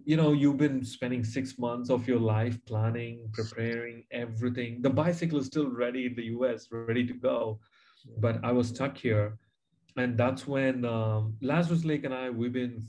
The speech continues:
Speaker 1: friends for a very long time. I lived in Tennessee as a part of my consulting job, uh, when I was in the U S for nearly three years. So that's when I met him, this infamous mythical character that everyone in the ultra running world talks about.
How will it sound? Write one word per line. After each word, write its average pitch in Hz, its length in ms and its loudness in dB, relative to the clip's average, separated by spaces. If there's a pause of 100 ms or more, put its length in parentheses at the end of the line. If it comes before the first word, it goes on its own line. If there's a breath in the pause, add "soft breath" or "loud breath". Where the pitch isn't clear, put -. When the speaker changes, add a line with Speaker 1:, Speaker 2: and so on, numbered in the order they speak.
Speaker 1:
friends 113 340 -2
for 120 220 -2
a 110 60 0
very 110 320 2
long 117 260 -4
time. 117 320 -6 (420 soft breath)
I 131 100 6
lived 147 220 6
in 123 140 4
Tennessee 135 720 -2
as 123 160 -6
a 123 60 -8
part 123 180 0
of 120 80 0
my 117 140 -2
consulting 113 600 -2
job, 110 400 0 (300)
uh, 110 160 2
when 110 140 6
I 113 60 4
was 110 200 2
in 113 60 0
the 107 200 4
U 110 80 -2
S 139 200 -6
for 117 460 -4 (100)
nearly 123 340 -2
three 123 240 0
years. 110 400 0 (560 soft breath)
So 120 160 -2
that's 120 260 2
when 135 120 2
I 123 80 2
met 120 300 0
him, 127 320 -4
this 120 240 2 (120)
infamous 117 840 -4 (340 soft breath)
mythical 135 540 2
character 120 640 0
that 110 280 2
everyone 120 420 -2
in 117 80 -8
the 113 80 0
ultra 113 280 0
running 113 320 -2
world 110 380 0
talks 123 300 -10
about. 107 420 0